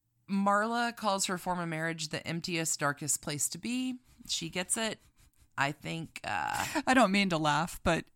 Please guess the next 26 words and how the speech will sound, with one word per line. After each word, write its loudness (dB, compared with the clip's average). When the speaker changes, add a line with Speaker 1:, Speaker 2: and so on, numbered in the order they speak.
Speaker 1:
Yeah, 6
no, 2
I 8
think -2
her 0
en-, -2
adult -2
enlightenment -2
was -6
a -6
tough 0
one, -4
but -6
she -2
gets -6
it. -4
She -8
chose -4
not -2
to -6
be -8
possessed. -4
Speaker 2:
So 4
did 4
she 6
file 0